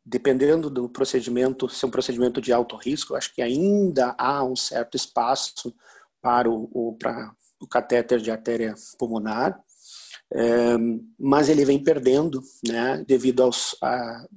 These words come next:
vem perdendo seu espaço devido à, à quantidade de complicações atribuídas a eles,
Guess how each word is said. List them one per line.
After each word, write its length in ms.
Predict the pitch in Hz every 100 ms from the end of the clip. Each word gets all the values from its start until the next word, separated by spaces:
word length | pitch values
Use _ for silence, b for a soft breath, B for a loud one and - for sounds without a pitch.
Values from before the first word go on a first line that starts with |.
| -
vem 120 | 120
perdendo 420 | 117 117 127 160
seu 160 | - 127
espaço 500 | 120 - 120 131 -
devido 420 | 123 117 123 123
à, 100 | 123 B B B
à 80 | -
quantidade 500 | - 127 123 127 127
de 80 | 120
complicações 720 | - 110 - 110 110 139 143
atribuídas 580 | 131 123 110 117 110 107
a 80 | 107
eles, 420 | 117 147 160